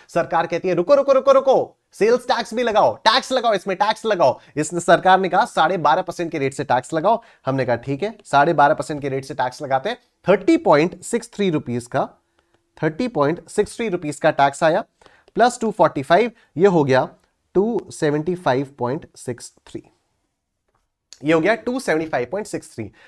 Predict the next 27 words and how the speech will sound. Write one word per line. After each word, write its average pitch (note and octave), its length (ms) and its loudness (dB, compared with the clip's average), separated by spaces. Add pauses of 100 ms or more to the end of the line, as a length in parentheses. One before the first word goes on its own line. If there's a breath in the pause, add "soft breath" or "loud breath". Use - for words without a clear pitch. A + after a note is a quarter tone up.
(120 soft breath)
मतलब F3+ 260 -2 (120)
ए A#3+ 180 0
ने E3 380 -4
जब C3+ 280 -2
बी G3+ 160 -2
को G#3+ 140 -4
सामान D#3 360 -4
बेचा C3+ 340 -4 (220 loud breath)
तो E3 60 -4
कितने F#3 300 -6
में G3+ 120 -4
बेचा? D#3 260 -2 (200)
टू A3+ 120 -6
सेवेंटी D#3 280 -6
फ़ाइव C3+ 260 -4
पॉइंट A3+ 140 -8
सिक्स - 220 -10
थ्री D3 120 -6
रुपीज A#2 320 -10
में E3 120 -4
बेचा। G2 260 -12 (160)
मुझे C4 180 0
एक G#3+ 100 -6
बात F3+ 140 2
बताओ, D3+ 280 2 (300 loud breath)
क्या G#3 100 8
ये B3 160 4